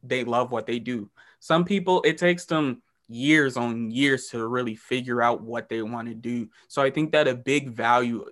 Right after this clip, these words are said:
in giving students that agency is that you also allow them to develop at their own pace, at their natural pace, because not everybody's gonna know at a certain time, you know, "This is what I'm gonna do." But you give them that option.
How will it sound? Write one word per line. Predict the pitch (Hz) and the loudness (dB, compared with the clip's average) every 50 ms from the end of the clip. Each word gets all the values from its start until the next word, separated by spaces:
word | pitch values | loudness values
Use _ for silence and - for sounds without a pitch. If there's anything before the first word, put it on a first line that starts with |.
| - _ | -10 _
in | 123 131 131 123 | -4 -4 -4 -4
giving | 120 123 120 120 127 127 123 120 120 | -2 -4 -4 -2 -2 -4 -4 -4 -6
students | - - - 127 127 127 120 - - | -8 -10 -8 -8 -6 -6 -8 -6 -2
that | - 120 120 - - | 0 0 0 0 -4
agency | 117 117 120 123 131 135 135 - - 139 135 135 - _ - - - _ _ _ | -8 -8 -8 -8 -8 -10 -10 -8 -6 -6 -6 -6 -10 _ -20 -20 -20 _ _ _
is | 147 143 131 | -4 0 4
that | 160 147 143 131 | 4 4 4 2
you | 139 147 151 | 0 0 0
also | - 131 147 151 - - 175 160 | 2 2 2 2 4 4 4 4
allow | - 139 139 131 120 120 123 135 | 4 2 2 4 4 6 4 4
them | 135 139 135 127 127 127 - - | 4 0 -2 -4 -6 -8 -10 -8
to | - 131 123 117 113 117 - _ _ _ _ _ - - | -4 -2 -2 -2 -4 -6 -12 _ _ _ _ _ -16 -2
develop | 135 147 139 127 117 - 131 127 131 131 131 - | 0 0 0 0 0 0 0 2 2 0 0 0
at | - 117 117 - | -2 -2 -2 -2
their | - 117 110 - - 117 | -4 -4 -4 -4 -4 -6
own | 117 117 113 110 | -6 -6 -6 -8
pace, | 107 - - - 104 110 - - - - - - _ _ _ _ - | -10 -8 -8 -8 -6 -6 -8 -12 -16 -20 -20 -20 _ _ _ _ 0
at | 123 127 123 - | 0 0 2 2
their | 139 131 127 | 2 2 2
natural | 117 113 110 113 120 120 123 120 - - 117 107 104 | 2 -2 -4 -2 -2 -2 -2 -2 -4 -4 -6 -6 -6
pace, | 104 - 123 110 101 95 92 90 - _ _ _ _ _ - | -8 -8 -8 -6 -6 -6 -8 -12 -18 _ _ _ _ _ -8
because | 131 127 147 131 123 131 | -6 -4 -4 -4 -2 0
not | 135 139 143 - | 2 2 2 2
everybody's | 123 131 135 135 131 123 123 123 123 127 123 117 | 2 0 0 0 -2 0 0 2 2 0 -2 -4
gonna | 117 - 120 113 113 113 | -4 -4 -4 -2 -4 -4
know | 113 113 113 117 117 113 | -4 -4 -2 -2 -2 -2
at | - 110 117 110 | -2 -2 -4 -4
a | 107 | -6
certain | - - - 117 110 - 107 101 | -6 -2 -2 -2 -2 -2 -6 -10
time, | - - 110 113 110 107 101 104 98 82 - _ _ _ _ _ _ _ - | -6 -4 -4 -2 -2 -4 -6 -8 -10 -12 -16 _ _ _ _ _ _ _ -6
you | 120 117 | -6 -4
know, | 113 104 98 90 - _ _ _ | -4 -6 -8 -10 -14 _ _ _
"This | - 175 170 175 165 | 2 2 2 2 -2
is | 156 | 0
what | 156 147 143 | 2 2 2
I'm | 139 135 131 | 2 0 0
gonna | 131 127 127 123 | 0 -2 -2 -2
do." | 113 110 110 104 - - _ _ _ _ _ _ _ _ _ _ _ _ _ - | -4 -6 -8 -10 -10 -14 _ _ _ _ _ _ _ _ _ _ _ _ _ 2
But | 131 123 110 - - - | 2 2 2 2 -4 -8
you | 131 135 135 139 | -10 -8 -10 -12
give | 131 - 147 151 147 | -2 2 2 2 2
them | - 147 147 | 2 -2 0
that | 135 123 120 - - | 0 0 0 -2 -2
option. | - 120 95 - - - - - - 82 | -4 -6 -6 -6 -10 -14 -16 -18 -20 -20